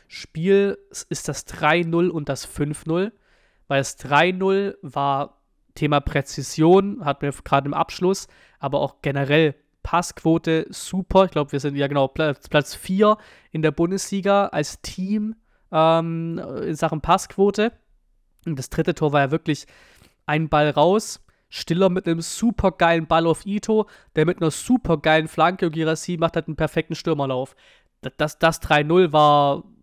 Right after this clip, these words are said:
war frech, das war respektlos gutes drei null.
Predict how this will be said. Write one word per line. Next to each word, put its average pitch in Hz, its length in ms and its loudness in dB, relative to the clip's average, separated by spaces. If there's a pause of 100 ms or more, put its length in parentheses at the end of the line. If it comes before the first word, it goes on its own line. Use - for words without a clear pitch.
war 143 260 2
frech, - 640 -2
das - 180 -8
war 143 120 0
respektlos - 720 -4
gutes 143 320 -6
drei 135 200 0
null. 151 240 2